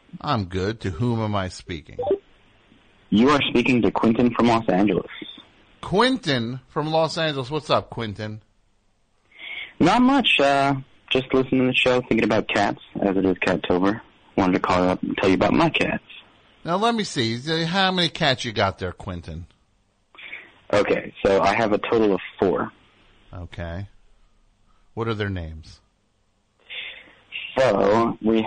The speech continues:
Speaker 2: have Molly, who is the only, uh, female, and she's kinda like the mama cat.
Speaker 1: Okay.
Speaker 2: She's an indoor outdoor. Then we have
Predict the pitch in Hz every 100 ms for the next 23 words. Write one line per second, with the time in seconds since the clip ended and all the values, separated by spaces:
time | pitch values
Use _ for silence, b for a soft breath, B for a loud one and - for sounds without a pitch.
0 | - 117 101 98 98 101 - - _ _
1 | _ _ _ _ _ _ _ - 104 123
2 | 156 175 160 - _ 113 104 101 95 104
3 | 110 113 107 98 95 92 - - - -
4 | 117 98 90 98 - - 98 - 95 90
5 | 87 - 87 87 87 - 87 90 - -
6 | _ _ - 92 98 87 92 - _ _
7 | - 101 92 90 90 87 85 - 87 87
8 | 95 98 92 92 90